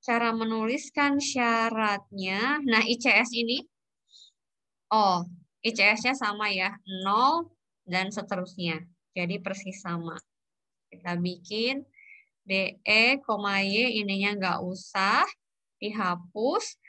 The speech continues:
Kemudian I C S-nya sama dengan ini. Lalu nol, nol, satu,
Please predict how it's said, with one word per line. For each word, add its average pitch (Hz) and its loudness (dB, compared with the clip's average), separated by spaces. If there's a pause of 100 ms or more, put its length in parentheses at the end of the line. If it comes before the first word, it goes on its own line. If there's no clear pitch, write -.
(260)
Kemudian 196 -2
I 220 -4
C 214 -2
S-nya 214 0
sama 190 -4
dengan 196 -4 (560)
ini. 190 -6 (360)
Lalu 214 -2 (480)
nol, 196 0 (1040)
nol, 185 -2 (720)
satu, 196 -6